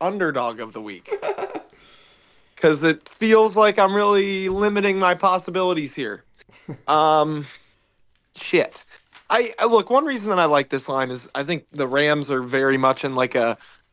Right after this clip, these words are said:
Speaker 1: like, a fight or flight situation. Um, they get a couple of wins to put 'em on track here.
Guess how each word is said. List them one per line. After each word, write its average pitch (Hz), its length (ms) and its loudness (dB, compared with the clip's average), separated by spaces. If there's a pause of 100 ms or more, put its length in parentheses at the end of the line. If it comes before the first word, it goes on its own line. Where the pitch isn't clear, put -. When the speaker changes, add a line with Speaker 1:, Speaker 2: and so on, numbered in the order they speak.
Speaker 1:
like, 131 200 0
a 120 100 -2
fight 160 360 -2
or 151 80 -2
flight 175 340 2
situation. 208 880 0 (160)
Um, 156 380 0
they 160 100 4
get 185 160 2
a 180 40 0
couple 185 300 0
of 165 80 0
wins 170 280 -4
to - 100 -20
put 170 140 -10
'em 165 80 -8
on 165 160 -6
track 165 320 -6
here. 175 300 -4